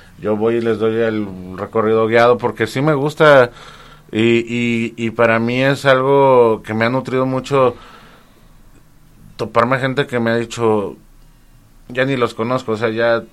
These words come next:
mi cabeza está una, yéndose hacia otro lado, pero me gusta mucho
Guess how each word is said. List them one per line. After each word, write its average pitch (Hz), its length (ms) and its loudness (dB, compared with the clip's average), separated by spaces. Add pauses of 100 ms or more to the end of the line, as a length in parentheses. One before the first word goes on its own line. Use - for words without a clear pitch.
(140)
mi 107 240 -6
cabeza 107 340 -4
está 113 160 -8
una, 113 580 -4 (760)
yéndose 110 360 -4
hacia 104 200 -2
otro 110 220 -6
lado, 113 380 0 (720)
pero 117 680 4
me 113 160 -4
gusta 131 280 -4
mucho 135 460 -4